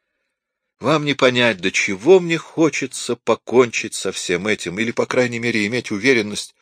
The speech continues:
что когда-нибудь наступит конец. А мне все твердят: «Терпение, терпение».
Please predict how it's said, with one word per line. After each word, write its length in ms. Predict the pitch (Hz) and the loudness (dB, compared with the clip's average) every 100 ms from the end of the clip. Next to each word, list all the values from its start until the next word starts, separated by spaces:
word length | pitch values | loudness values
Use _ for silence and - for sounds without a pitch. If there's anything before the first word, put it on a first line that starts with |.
| _ - | _ -12
что 240 | - 101 | -2 -2
когда-нибудь 920 | - 104 - 76 135 143 143 123 120 | 0 -2 -2 2 4 4 0 -4 -6
наступит 540 | 98 98 - 101 80 76 | -6 -6 -8 -10 -10 -10
конец. 500 | - 69 65 - - _ _ _ _ _ _ _ _ | -10 -10 -12 -12 -16 _ _ _ _ _ _ _ _
А 100 | 90 | -6
мне 240 | 85 110 | -2 -2
все 280 | 101 - 95 | -2 -2 -2
твердят: 500 | 92 80 73 82 82 - - - | -2 -6 -4 -4 -4 -12 -18 -4
«Терпение, 720 | 92 76 - 123 143 123 113 | -4 -2 4 4 4 -2 -8
терпение». 720 | - 73 - 131 135 127 120 | -8 -8 0 2 2 -2 -6